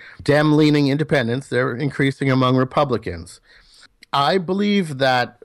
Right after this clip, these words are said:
Trump is, as, as a non-main-, mo-, non-mainstream candidate, will be a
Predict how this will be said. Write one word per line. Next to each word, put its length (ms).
Trump 500
is, 600
as, 300
as 180
a 140
non-main-, 640
mo-, 200
non-mainstream 1000
candidate, 600
will 460
be 340
a 100